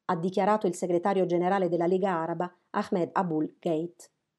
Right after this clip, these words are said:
Sebbene la risoluzione che rigetta l'accordo proposto da Trump sia stata unanimamente adottata dai ministri degli esteri e dei ventidue stati membri della Lega Araba, non tutti i paesi hanno dimostrato nei fatti di sostenere la causa palestinese,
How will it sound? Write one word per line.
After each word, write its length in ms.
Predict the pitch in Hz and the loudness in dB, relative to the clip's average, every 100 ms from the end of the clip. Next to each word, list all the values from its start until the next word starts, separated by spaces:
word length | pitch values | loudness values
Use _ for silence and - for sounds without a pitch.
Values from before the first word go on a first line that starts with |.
| _ _ _ _ _ - | _ _ _ _ _ -18
Sebbene 520 | - 220 190 285 311 | -2 2 6 6 6
la 80 | 240 | 4
risoluzione 640 | 185 185 170 - 233 233 | 2 0 -2 2 4 4
che 100 | 208 | 2
rigetta 440 | 170 160 202 202 | 0 0 0 0
l'accordo 460 | 175 165 202 208 190 | -4 0 0 2 0
proposto 440 | 185 170 190 185 | 0 -2 -2 -2
da 120 | 180 160 | -2 0
Trump 480 | 180 165 160 160 - | -2 -2 -4 -6 -6
sia 200 | - 175 | -4 -2
stata 300 | - 214 190 | -2 0 0
unanimamente 760 | 180 180 180 175 190 240 233 | 0 0 0 0 2 2 2
adottata 600 | 180 165 160 208 180 170 | 0 0 0 -2 0 -2
dai 180 | 160 160 | -4 -2
ministri 400 | 170 202 202 180 | -2 -2 0 2
degli 240 | 160 170 | 2 2
esteri 380 | 190 185 - 165 | 0 0 -4 -2
e 60 | 156 | 0
dei 140 | 165 | 0
ventidue 440 | 170 170 180 196 214 | 0 -2 0 0 0
stati 340 | - 190 180 | -2 -4 -2
membri 340 | 175 190 180 | 0 0 0
della 200 | 165 165 | 0 -2
Lega 300 | 165 175 185 | 0 0 0
Araba, 420 | 165 156 165 170 208 _ _ _ _ _ - | -2 -4 -6 -6 -6 _ _ _ _ _ 0
non 180 | 294 311 | 2 4
tutti 200 | 311 262 | 2 2
i 40 | |
paesi 360 | 247 190 165 180 | 4 6 6 4
hanno 140 | 180 | 2
dimostrato 500 | 180 185 185 208 208 | 0 0 2 0 2
nei 160 | 175 190 | 0 0
fatti 460 | 170 156 - 185 | -2 -2 -4 -4
di 100 | - | -2
sostenere 540 | 202 220 - 226 170 185 | -2 0 4 4 4 0
la 120 | 196 | 0
causa 340 | 190 170 180 | 0 0 0
palestinese, 800 | 185 175 170 185 170 160 165 170 | -2 -2 -2 -2 -2 0 -4 -6